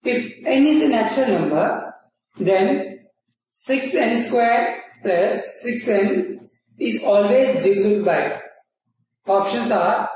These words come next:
six only, twelve only,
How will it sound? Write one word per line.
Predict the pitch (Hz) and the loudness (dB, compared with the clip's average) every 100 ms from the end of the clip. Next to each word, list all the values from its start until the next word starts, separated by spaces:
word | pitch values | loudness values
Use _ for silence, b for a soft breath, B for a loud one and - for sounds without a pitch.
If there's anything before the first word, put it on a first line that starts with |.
| - - - | -14 -20 -16
six | - 214 214 | -6 -4 0
only, | 240 233 240 294 - - - - _ _ _ | 0 0 0 0 -4 -8 -14 -20 _ _ _
twelve | - 214 214 | -2 0 2
only, | 226 226 254 403 392 - - | 2 2 0 0 -4 -6 -14